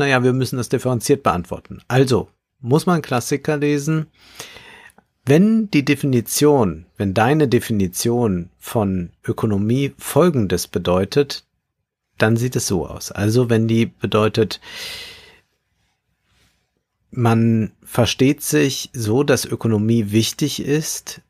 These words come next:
weil sie es ermöglicht, die großen politischen und wirtschaftlichen Veränderungen in der Geschichte zu betrachten und sie mit wirtschaftlichen Faktoren zu erklären.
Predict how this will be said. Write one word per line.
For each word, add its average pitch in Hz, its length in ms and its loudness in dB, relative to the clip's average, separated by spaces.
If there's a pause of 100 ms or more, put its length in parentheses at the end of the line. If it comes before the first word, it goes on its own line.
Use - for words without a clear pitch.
(160)
weil 117 180 2
sie 117 100 2
es 101 140 0
ermöglicht, 110 960 -2
die 107 80 -2
großen 139 440 0
politischen 127 720 -2
und 110 180 -4
wirtschaftlichen 117 640 -2
Veränderungen 120 840 0
in 107 120 -4
der 101 120 2
Geschichte - 500 -4
zu - 160 -6
betrachten 101 640 -4
und 113 160 -2
sie 113 140 -2
mit 101 180 0
wirtschaftlichen 107 600 -2
Faktoren 101 480 -2
zu - 120 -4
erklären. 87 580 -2